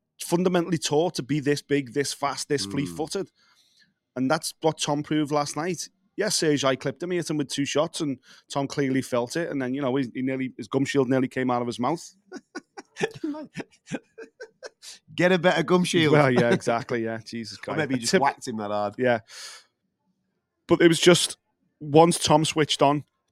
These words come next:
Speaker 1: it was like, right, that was Serge. 'Cause Tom started really well, couple of li-, nice little low kicks,
Speaker 2: Mm.
Speaker 1: which is Tom's forte. And he was like, "You know what?" And they had a bit of a response. I'm not surprised, man. You're fucking massive and you're kicking away at someone's calves. And then, but when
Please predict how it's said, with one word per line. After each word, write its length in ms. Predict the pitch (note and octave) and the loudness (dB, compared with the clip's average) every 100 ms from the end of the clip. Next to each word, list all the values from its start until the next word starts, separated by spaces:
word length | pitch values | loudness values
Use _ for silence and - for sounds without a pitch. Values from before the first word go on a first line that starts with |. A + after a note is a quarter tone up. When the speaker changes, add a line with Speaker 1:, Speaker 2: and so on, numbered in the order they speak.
| _ _ _ _ _ _ | _ _ _ _ _ _
Speaker 1:
it 80 | F#3 | 0
was 120 | E3+ | 6
like, 200 | E3 D3+ - | 6 6 4
right, 160 | D3+ D3+ | 4 4
that 100 | D#3+ | 2
was 100 | E3 | 2
Serge. 320 | - D3+ D3 - - | 4 6 4 -4 -2
'Cause 180 | F#3 - - - - | -2 -4 -20 -20 2
Tom 160 | A#3+ | 4
started 280 | - A#3+ F3 | 6 4 4
really 140 | F3 D#3 | 4 6
well, 180 | D3 | 4
couple 240 | - D#3+ D3+ | 4 0 2
of 60 | |
li-, 180 | D3+ C#3+ | 2 2
nice 200 | D3 C#3+ | 0 0
little 260 | D3+ C#3+ D3+ | -2 -2 2
low 160 | D3+ D3+ | 2 2
kicks, 460 | E3+ D#3+ - - - | -2 -2 -6 -10 -12
Speaker 2:
Mm. 300 | G#2 F#2 D#2 _ | -14 -14 -18 _
Speaker 1:
which 160 | G#3 G3 | -6 -4
is 80 | F3 | -2
Tom's 320 | E3 D#3 D3 | 0 -2 -4
forte. 600 | - D#3 D#3 D#3+ D#3 D#3 _ _ _ _ | -2 -2 -2 0 -2 -2 _ _ _ _
And 80 | C#3 | -2
he 60 | C#3+ | -2
was 100 | C3+ | 0
like, 160 | C#3 | -2
"You 60 | D#3+ | 0
know 120 | D#3+ | -2
what?" 260 | E3 E3 C#3+ | 0 -2 -4
And 120 | B2 | -4
they 100 | C#3+ | -2
had 160 | C#3+ C#3 | -2 -4
a 60 | |
bit 100 | B2+ | -4
of 100 | C3 | -4
a 40 | A#2+ | -4
response. 500 | C3 - D3 D#3+ - | -8 -4 -6 -6 -10
I'm 80 | D3+ | -8
not 120 | D#3 | -8
surprised, 400 | - D3 E3+ C3+ | -8 -10 -10 -10
man. 160 | A2+ C3+ | -10 -10
You're 100 | C3+ | -10
fucking 680 | - - D#3 - C#3+ D3 E3+ | -16 -14 -14 -10 -10 -8 -10
massive 380 | D#3+ - D#3 B2 | -12 -12 -12 -10
and 80 | |
you're 80 | A#2+ | -12
kicking 260 | _ C#3 C#3 | _ -14 -10
away 160 | C3+ D3+ | -8 -8
at 100 | - | -6
someone's 320 | C#3 B2+ B2 | -6 -4 -6
calves. 480 | C#3 D3+ C#3 - - _ - - - _ - | -10 -10 -10 -14 -20 _ -20 -20 -20 _ -6
And 140 | C3+ | -2
then, 220 | C#3+ D3 - | -2 -4 0
but 140 | D3 D#3 | 0 4
when 260 | D#3+ F3 | 2 2